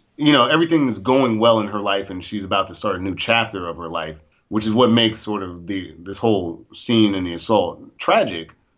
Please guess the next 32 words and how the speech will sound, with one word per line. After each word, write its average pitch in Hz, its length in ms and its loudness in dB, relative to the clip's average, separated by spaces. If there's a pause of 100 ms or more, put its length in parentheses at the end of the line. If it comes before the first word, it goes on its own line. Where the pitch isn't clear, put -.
(240)
and, 101 420 -2
you 110 60 6
know, 95 340 2 (120)
adds 110 240 2
more 113 280 4
motivation 104 960 0 (120)
to 107 160 -6
the 95 80 -8
Bruce 95 280 -4
Willis 139 340 6
character. 85 520 -4 (400)
'Cause, 135 140 0
you 147 60 8
know, 139 80 6
you 120 140 2
see 127 380 0
elements 110 420 2
where 98 340 -4 (320)
he 113 140 -4
gets 110 160 2
kind 113 220 -2
of 87 80 -8
pushed 117 260 -4
around 101 340 0
in, 92 80 -4
like, 87 180 -2
one 98 120 0
of 87 60 -4
her 85 80 -6
soccer 104 380 0
games 95 440 -4
and 87 220 -10